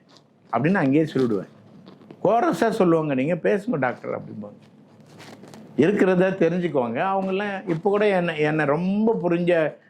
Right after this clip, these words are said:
இஸ்லாமியர்கள் எனக்கு அஸ்ஸலாமு அலைக்கும் சொல்ல மாட்டாங்க,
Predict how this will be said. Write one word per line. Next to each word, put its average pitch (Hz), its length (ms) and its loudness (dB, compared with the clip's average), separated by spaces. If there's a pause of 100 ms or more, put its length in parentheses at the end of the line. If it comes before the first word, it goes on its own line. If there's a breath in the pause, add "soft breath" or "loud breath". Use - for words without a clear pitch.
(140)
இஸ்லாமியர்கள் 151 760 2
எனக்கு 147 300 0
அஸ்ஸலாமு 165 500 0
அலைக்கும் 120 200 -4
சொல்ல 120 240 -2
மாட்டாங்க, 101 480 -6